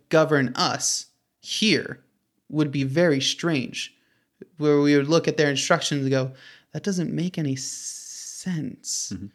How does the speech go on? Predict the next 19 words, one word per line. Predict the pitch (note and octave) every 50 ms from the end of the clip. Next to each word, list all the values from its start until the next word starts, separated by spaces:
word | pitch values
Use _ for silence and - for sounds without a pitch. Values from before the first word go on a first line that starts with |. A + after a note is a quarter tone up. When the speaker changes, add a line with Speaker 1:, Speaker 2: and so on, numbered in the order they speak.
| _ _ _ _ -
Speaker 1:
We | D3+
don't | E3 D#3+ D3
have | C3 - - F3 F3+ E3+ D3
that | - - - -
here." | - - G1+ - - - _ _ _ _ _ _ _ _
Speaker 2:
Right. | - G#2 F#2 E2+ - - - _ -
And | G#2+ G2 F#2 - - - _ _ _ _ _
this, | - A#2+ A#2+ A#2+ - -
this | G#2+ A2+ A#2 - -
would, | G#2+ F#2 - - _ _ _ _ _ _ _ _ _ _ _ _ _ _ _ _ _ _ -
if | A#2+ A#2 -
we | C#3+ C#3 B2+ G#2 G2 - - _
unpack | - A#2 A2 - - C3+ B2 A#2+ -
this | - G#2+ - -
a | - A2
little | G#2 G#2 G#2 F#2+ F2+
bit | E2+ F#2 - -
further, | - - A2 G2 F2 F2+ E2+ E2+ -
our, | - F2 E2+ -